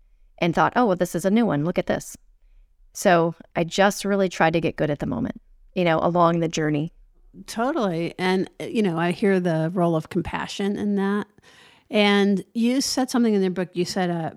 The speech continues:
Speaker 2: being at the end of yourself, that that was one of the things that happened at the retreat, which I thought was such a wonderful, like, was that a realization that you had? Like, how did that come to be?
Speaker 1: I remember at the retreat,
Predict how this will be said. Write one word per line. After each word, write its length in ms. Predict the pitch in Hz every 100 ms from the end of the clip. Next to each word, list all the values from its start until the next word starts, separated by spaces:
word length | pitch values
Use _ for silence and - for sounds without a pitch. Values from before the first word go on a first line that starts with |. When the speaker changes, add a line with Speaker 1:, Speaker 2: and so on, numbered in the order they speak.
| 180
Speaker 2:
being 320 | 226 247 247
at 100 | -
the 120 | -
end 160 | 180 180
of 100 | 170
yourself, 680 | 170 - - - - - - _ _ _ _ - -
that 160 | 180
that 160 | 196 196
was 160 | 196 196
one 100 | 185
of 60 |
the 100 | 170
things 160 | 170 170
that 80 | 165
happened 300 | 170 170 160
at 100 | -
the 80 |
retreat, 680 | 175 170 - 160 175 - - _ _ - - -
which 180 | - 196
I 60 | 196
thought 160 | 196
was 140 | - 175
such 200 | 240 226
a 80 | 262
wonderful, 1300 | 208 175 190 208 202 - 190 180 165 160 185 - _ _ _
like, 180 | 240 190
was 220 | 214 214
that 100 | 214
a 60 | 196
realization 800 | 196 190 165 170 220 - 247 269
that 100 | 302
you 80 | 294
had? 420 | 262 311 320 -
Like, 300 | 254 - - -
how 160 | -
did 120 | 233 202
that 160 | 190
come 160 | 202 190
to 80 | 175
be? 340 | 175 - - _ _ _ _ -
Speaker 1:
I 60 |
remember 420 | 180 185 196 190
at 100 | 165
the 220 | - 160 -
retreat, 560 | 175 - 196 170 160